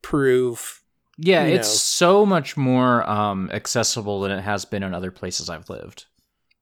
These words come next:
Speaker 1: Yeah.
Speaker 2: Um,
Speaker 1: Um, like, you just have to request it.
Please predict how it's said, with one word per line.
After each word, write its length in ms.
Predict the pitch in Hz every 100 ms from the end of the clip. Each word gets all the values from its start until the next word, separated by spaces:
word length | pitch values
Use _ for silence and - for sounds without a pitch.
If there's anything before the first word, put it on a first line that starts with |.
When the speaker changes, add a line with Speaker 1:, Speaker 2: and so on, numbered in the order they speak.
| -
Speaker 1:
Yeah. 420 | 147 104 95 82
Speaker 2:
Um, 220 | 78 90 - - _ _ _ _
Speaker 1:
Um, 640 | - 151 131 117 113 107 104 _ -
like, 180 | 165 170
you 100 | 196
just 200 | 202 196
have 120 | 175
to 80 | 156
request 440 | 123 - 113 -
it. 80 | 101